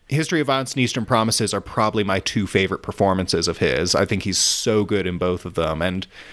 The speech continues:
for those movies kind of representing a bit of a shift, uh,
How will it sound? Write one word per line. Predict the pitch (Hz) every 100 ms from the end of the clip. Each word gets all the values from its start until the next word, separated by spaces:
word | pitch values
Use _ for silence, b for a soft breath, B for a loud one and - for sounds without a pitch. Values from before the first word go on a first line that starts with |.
| B
for | - - 160 165 165 135
those | 120 135 135 135
movies | 131 120
kind | - 120 107
of | -
representing | 113 113 104 104 117 107
a |
bit | 98 101
of |
a | 92
shift, | - - 131 - - - - - 135
uh, | 120 110 104 110